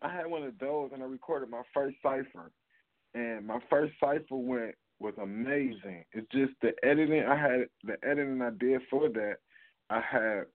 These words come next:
um, four, um, A V S four U, and that program was so nice. I was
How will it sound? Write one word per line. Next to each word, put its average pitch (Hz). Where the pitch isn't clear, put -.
um, 95
four, 147
um, 110
A 156
V 156
S 143
four 151
U, 131
and 110
that 127
program 139
was 110
so 131
nice. 113
I 117
was 123